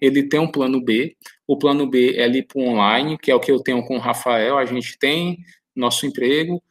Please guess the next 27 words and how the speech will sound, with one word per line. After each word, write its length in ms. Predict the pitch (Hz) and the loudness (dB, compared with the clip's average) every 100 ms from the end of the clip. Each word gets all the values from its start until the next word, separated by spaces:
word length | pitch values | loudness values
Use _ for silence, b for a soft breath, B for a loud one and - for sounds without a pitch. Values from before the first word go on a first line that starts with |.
| _ | _
mas, 160 | 127 123 | 0 0
ao 60 | 135 | 2
mesmo 320 | 131 139 135 | 0 -2 -2
tempo, 240 | 143 139 | -2 0
a 60 | 135 | 0
gente 280 | 131 123 147 | 0 -4 -4
tem 240 | 143 156 | -2 -2
várias 440 | 127 147 175 156 | 2 2 2 2
ações 440 | 156 147 - 147 139 | 0 0 -2 -2 -2
rodando 440 | - 165 147 147 | 2 0 0 -2
no 140 | 165 165 | -4 -4
digital. 680 | 165 185 - 175 123 90 - _ _ _ _ | -4 -6 0 2 4 2 -4 _ _ _ _
Então, 160 | 120 113 | -10 -6
são 160 | 123 | -2
várias 220 | 120 135 | 0 2
ações 300 | 139 - 143 | 0 0 -2
que, 100 | 135 | -2
de 60 | 135 | -2
repente, 460 | 135 135 135 131 131 | 0 0 0 0 -2
a 100 | 135 | -6
gente 160 | 131 | -6
tá, 340 | - 120 113 - B B - | 0 2 2 0 B B 0
nesse 260 | 127 - | 0 2
momento, 400 | 135 123 135 139 | 2 2 2 0
conversando 600 | 139 123 123 - 123 117 | -2 2 2 2 -2 -4
com 100 | 123 | -4
vocês, 640 | 117 127 - 160 170 180 | -2 -2 -2 -2 -4 -6